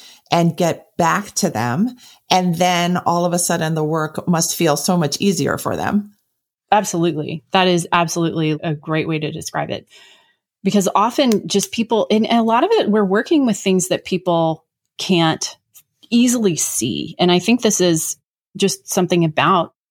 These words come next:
Speaker 2: working with your own ego. And this is something you're gonna bump up against in entrepreneurship, especially, but also if you're a leader in a big organization. As we grow,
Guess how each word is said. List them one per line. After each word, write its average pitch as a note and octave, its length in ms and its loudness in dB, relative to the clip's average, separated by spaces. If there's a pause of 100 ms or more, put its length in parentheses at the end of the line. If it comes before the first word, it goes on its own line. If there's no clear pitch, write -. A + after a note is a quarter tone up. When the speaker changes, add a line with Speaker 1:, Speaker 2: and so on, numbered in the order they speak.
(120)
Speaker 2:
working G3 420 2
with F3+ 140 2
your E3 120 2
own D3+ 160 2
ego. A#2 360 2
And E3 120 2
this E3 140 0
is E3+ 80 -2
something F3 240 2
you're D#3+ 120 2
gonna D#3+ 180 0
bump D#3 220 0
up F3+ 160 0
against D3+ 460 -2
in F3 140 2
entrepreneurship, E3+ 580 0
especially, F3 480 0
but E3+ 120 0
also A3 440 0 (480)
if G3 180 0
you're G3 420 2
a F#3+ 100 4
leader F#3+ 480 2
in F3+ 200 0
a F3 200 2
big F#3 240 -2 (220)
organization. F#3 840 0 (680)
As F#3+ 380 2
we G3 320 2
grow, D#3+ 760 0